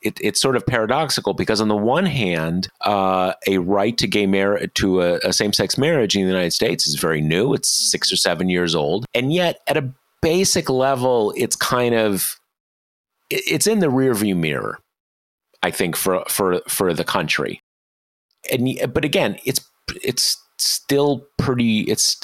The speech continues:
still pretty recent. With contraception, again, I think for a lot of us, it is, it, it's hard to even understand that we're even talking about it, right? At, at, at a, at a basic level. And yet, as you say,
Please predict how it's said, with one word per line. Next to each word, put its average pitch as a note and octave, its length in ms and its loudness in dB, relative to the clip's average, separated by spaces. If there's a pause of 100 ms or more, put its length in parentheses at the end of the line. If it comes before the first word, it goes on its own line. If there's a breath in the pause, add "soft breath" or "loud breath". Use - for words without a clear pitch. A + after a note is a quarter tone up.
still - 220 0
pretty A2 240 0
recent. D#3+ 400 0 (160)
With B2+ 380 0 (460)
contraception, A#2+ 1160 0
again, F#2+ 580 -2 (180)
I - 80 -4
think A#2 200 -4
for G#2+ 120 -2
a G2 60 0
lot G#2+ 240 2
of F#2+ 100 0
us, F2 240 0
it F#2 120 -2
is, F#2 200 -4 (120)
it, F#2+ 120 -4 (280)
it's - 140 -4
hard B2+ 320 -2
to B2+ 60 -2
even G#2 220 0
understand G2 500 0
that F2+ 60 -2
we're F#2 120 -2
even D#2 200 -4
talking A#2+ 580 -2
about - 380 -8
it, - 100 -12 (300)
right? F#2+ 380 0
At, F#2+ 220 0
at, G2+ 240 0
at F#2+ 160 2
a, - 200 -2
at G2 100 2
a F#2 40 0
basic F#2 400 0
level. G2+ 340 0
And A2 200 0
yet, D3 640 0
as A2 140 0
you A#2+ 80 2
say, C#3 420 0